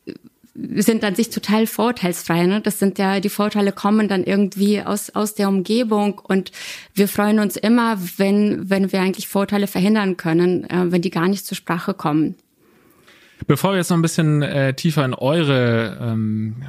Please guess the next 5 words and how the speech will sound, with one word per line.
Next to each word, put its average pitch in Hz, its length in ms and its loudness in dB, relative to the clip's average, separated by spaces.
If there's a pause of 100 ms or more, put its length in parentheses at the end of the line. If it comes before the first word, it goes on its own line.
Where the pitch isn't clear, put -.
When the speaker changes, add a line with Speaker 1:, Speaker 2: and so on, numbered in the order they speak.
Speaker 2:
jüdische 123 500 -2
Tradition 127 640 -2
und 120 120 -2
Kultur - 400 -2
eintauchen, 131 640 0